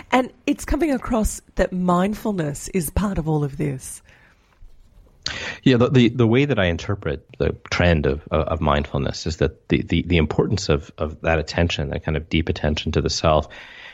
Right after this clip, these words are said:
Speaker 2: is all about pushing that attention out, of using the, the, your place in the world as a lens to see all the things that you're surrounded by and all those things that you might do or, or, or attend to or, um, or, or work with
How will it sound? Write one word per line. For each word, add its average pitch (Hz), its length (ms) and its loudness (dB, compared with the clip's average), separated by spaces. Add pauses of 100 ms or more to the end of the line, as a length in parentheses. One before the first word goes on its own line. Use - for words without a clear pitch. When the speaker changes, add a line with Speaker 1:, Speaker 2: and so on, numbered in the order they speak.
Speaker 2:
is 87 140 2
all 104 160 6
about 82 460 0
pushing 127 320 2
that 85 100 2
attention - 360 -2
out, 76 440 -6
of 80 180 -2
using 90 520 2
the, 73 220 -2
the, 80 220 -10
your 92 220 4
place 82 380 0
in - 60 -4
the 78 60 0
world 73 340 -2 (440)
as - 200 -4
a 78 60 0
lens 71 800 0 (240)
to - 80 -2
see 87 200 4
all 87 180 6
the 87 100 2
things 85 320 -4
that - 100 -6
you're 80 140 -4
surrounded 73 460 -4
by 71 160 0
and 69 80 -4
all 73 160 2
those 71 240 -4
things 71 240 -6
that - 100 -12
you 80 100 -8
might 69 300 -6
do 76 260 0
or, 65 220 -2
or, - 240 -2
or 76 140 0
attend 73 360 0
to 71 260 2
or, 64 220 0 (380)
um, - 300 2 (160)
or, 78 100 2
or 80 180 4
work 78 300 2
with - 280 -2